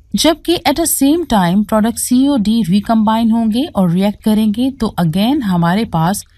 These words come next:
रिएक्टेंट्स ए और बी की फॉर्मेशन होगी, जो कि रिवर्स रिएक्शन कहलाती है। अब हम रिवर्सिबल रिएक्शन में इक्विलिब्रियम कब हासिल करते हैं, आइए देखते हैं। रिवर्सिबल रिएक्शन में जब फॉरवर्ड रिएक्शन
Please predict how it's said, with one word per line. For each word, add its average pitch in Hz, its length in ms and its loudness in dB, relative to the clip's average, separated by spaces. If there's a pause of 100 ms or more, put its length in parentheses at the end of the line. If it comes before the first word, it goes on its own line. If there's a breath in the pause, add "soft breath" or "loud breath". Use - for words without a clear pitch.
(560)
रिएक्टेंट्स 294 580 0
ए 262 140 2
और 302 120 2
बी 233 180 2
की 254 140 2
फॉर्मेशन 202 540 0
होगी, 226 340 0
जो 214 180 -2
कि 208 120 -2
रिवर्स 180 500 0
रिएक्शन 160 340 -2
कहलाती 147 500 -2
है। 143 180 -6 (720)
अब 185 180 2
हम 220 360 -2
रिवर्सिबल 254 540 0
रिएक्शन 269 380 0
में 269 140 2
इक्विलिब्रियम 208 640 0
कब 180 260 0
हासिल 196 360 2
करते 214 360 0
हैं, 220 260 0
आइए 185 280 2
देखते 147 340 -2
हैं। 147 180 -2 (880)
रिवर्सिबल 294 560 2
रिएक्शन 277 360 0
में 311 200 2
जब 254 120 0
फॉरवर्ड 220 420 2
रिएक्शन 277 360 0